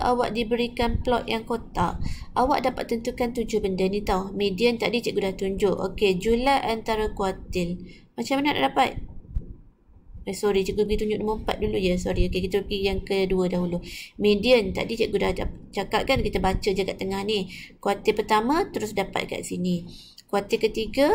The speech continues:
adalah di sini. Okey, lepas tu julat antara kuartil. Macam mana nak dapatkan?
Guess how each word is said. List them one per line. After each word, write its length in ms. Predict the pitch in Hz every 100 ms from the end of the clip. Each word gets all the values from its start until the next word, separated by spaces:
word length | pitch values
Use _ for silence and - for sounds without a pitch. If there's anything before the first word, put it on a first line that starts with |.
| 523
adalah 380 | - 208 233 403 -
di 160 | 196 190
sini. 760 | - 180 180 180 180 175 175 175 - - -
Okey, 380 | - 208 220 190
lepas 380 | 208 208 240 -
tu 320 | 294 302 262
julat 480 | 214 240 247 269 -
antara 420 | 220 214 214 214
kuartil. 800 | 208 196 190 - - 185 175 180
Macam 260 | 196 202 247
mana 160 | 277
nak 160 | - 311
dapatkan? 420 | 220 - - 349